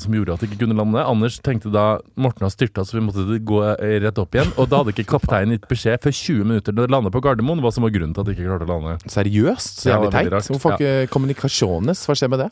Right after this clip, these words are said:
Speaker 1: Eh, ja, det sier jeg
Speaker 2: Det er jo
Speaker 1: også.
Speaker 2: Norwegian som pleier, de er jo de gamblene.
Speaker 1: Det, ja, ikke
Speaker 2: De er
Speaker 1: sant?
Speaker 2: jo de som bare lander i orkan. sas pleier jo å være så forsiktige,
Speaker 1: Men jeg
Speaker 2: så det
Speaker 1: flyr
Speaker 2: var veldig
Speaker 1: lite
Speaker 2: u-
Speaker 1: fly, så det var kanskje forskjell på det. Jeg elsker
Speaker 2: Jeg
Speaker 1: at jeg
Speaker 2: vet
Speaker 1: landet.
Speaker 2: ikke, ja.
Speaker 1: Men da er jeg på Værnes, da, så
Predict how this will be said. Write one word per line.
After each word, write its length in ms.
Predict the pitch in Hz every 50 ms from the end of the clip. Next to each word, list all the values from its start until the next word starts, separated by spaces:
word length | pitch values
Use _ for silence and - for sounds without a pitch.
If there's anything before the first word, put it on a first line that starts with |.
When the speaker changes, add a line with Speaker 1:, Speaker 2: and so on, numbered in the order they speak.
| - _
Speaker 1:
Eh, 400 | 139 151 156 160 160 160 151 151 156
ja, 60 | 151 135 147
det 80 | 170 185 - -
sier 80 | 170
jeg 80 | 151 135
Speaker 2:
Det 80 | 139
er 60 | 139 127
jo 40 | 139 151
Speaker 1:
også. 60 | 139
Speaker 2:
Norwegian 480 | 123 123 113 107 104 90 - 131 - 185 -
som 60 | 202 -
pleier, 260 | - 175 113 104 117 117 104
de 140 | 101 139 180 175
er 80 | 123 107
jo 60 | 107
de 80 | 110 107
gamblene. 540 | 127 120 104 92 78 76 85 85 117 175 170 - _ _ _ -
Speaker 1:
Det, 220 | 156 160 185 165 - - - -
ja, 140 | 156 165 196
ikke 120 | 190 165 117
Speaker 2:
De 80 | 139 190
er 0 |
Speaker 1:
sant? 80 | 190 180
Speaker 2:
jo 80 | 160
de 80 | 131 113 -
som 100 | 139 127
bare 100 | 120 120 123
lander 560 | 127 139 117 107 101 92 85 82 95 117 123
i 140 | - 117 113 -
orkan. 960 | 135 123 - - - - - - - 107 95 98 113 147 190 175 131 104 101
sas 320 | - - 165 180 - -
pleier 160 | - 214 160
jo 80 | 120 113
å 40 | 117
være 100 | 123 -
så 240 | - - - 98 87 87 -
forsiktige, 240 | 113 104 - 98
Speaker 1:
Men 60 | 156 175
jeg 100 | 185 -
Speaker 2:
så 80 | 196
det 80 | 190 160
Speaker 1:
flyr 40 | 143
Speaker 2:
var 80 | 180 262
veldig 160 | - 226 214
Speaker 1:
lite 160 | 170 127 107
Speaker 2:
u- 80 | - -
Speaker 1:
fly, 120 | 135 139 147
så 160 | 143 - 147
det 160 | 143 143 143 139
var 100 | 135 127 120
kanskje 240 | - 139 120 110 104
forskjell 260 | 113 113 87 90 80 -
på 80 | 95 92
det. 80 | 104 104 -
Jeg 80 | - - - - 147
elsker 320 | 110 90 - - 151 185
Speaker 2:
Jeg 0 |
Speaker 1:
at 80 | 196 -
jeg 40 | -
Speaker 2:
vet 0 |
Speaker 1:
landet. 240 | 202 185 151 156 165
Speaker 2:
ikke, 80 | - -
ja. 180 | 127 135 143 147
Speaker 1:
Men 120 | 190 196 196 185
da 80 | 170
er 120 | 160 156 156
jeg 60 | 151 -
på 80 | 170 165
Værnes, 240 | 151 131 120 123
da, 80 | - 185
så 380 | 160 - 156 147 - 113 131